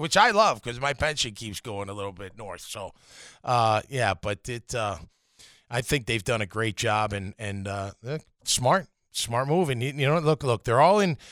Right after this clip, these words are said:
you know, it, who was, I don't even wanna bring his name, but he used to say alignment, alignment. This is alignment.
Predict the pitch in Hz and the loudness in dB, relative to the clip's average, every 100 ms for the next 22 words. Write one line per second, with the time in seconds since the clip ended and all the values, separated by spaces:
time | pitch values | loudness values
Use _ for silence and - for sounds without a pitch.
0 | - _ 143 170 160 - 151 - 113 _ | -20 _ 2 4 2 -2 -14 -16 -20 _
1 | _ - 110 202 220 175 - 117 147 156 | _ -12 -4 0 2 0 -2 -6 -2 0
2 | 151 127 110 127 107 117 104 117 139 - | 2 0 0 -4 -2 -2 -2 -2 0 0
3 | 147 - 117 107 120 117 98 98 107 101 | 2 2 0 0 0 0 -2 -4 -4 -6
4 | 85 180 208 - 185 135 123 113 104 90 | 0 4 6 4 2 0 2 2 2 -4
5 | 76 | -14